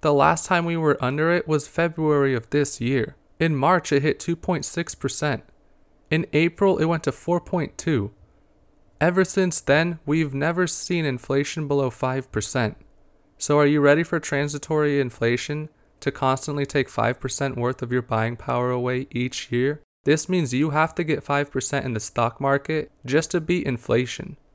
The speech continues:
This doesn't account for any other costs. This doesn't account for anything else. This is just so you can make your one dollar be equal to one dollar in the future.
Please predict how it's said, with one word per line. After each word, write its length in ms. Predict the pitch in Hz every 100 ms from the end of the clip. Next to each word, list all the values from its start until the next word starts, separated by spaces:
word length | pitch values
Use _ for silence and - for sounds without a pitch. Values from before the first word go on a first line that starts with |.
| _
This 160 | 135 143
doesn't 320 | 180 180 196
account 380 | 151 - 160 -
for 160 | 131 -
any 240 | 131 139 123
other 240 | 127 110
costs. 640 | - 117 107 - - - _ _
This 120 | 139 120
doesn't 300 | 160 180 165
account 320 | - 156 -
for 160 | 139 -
anything 400 | 135 - 120 104
else. 440 | 117 - - - - _ _ _
This 180 | 143 143
is 160 | 196 151
just 180 | 170
so 80 | -
you 140 | 151 147
can 180 | 139
make 240 | 123 127 -
your 120 | 110
one 300 | 107 143 147
dollar 480 | 113 117 135 156 - _ -
be 160 | 135 131
equal 300 | 156 170 151
to 80 | 127
one 300 | 113 123 143
dollar 340 | 123 120 127 131
in 140 | 117
the 80 | 107
future. 580 | - 120 113 - -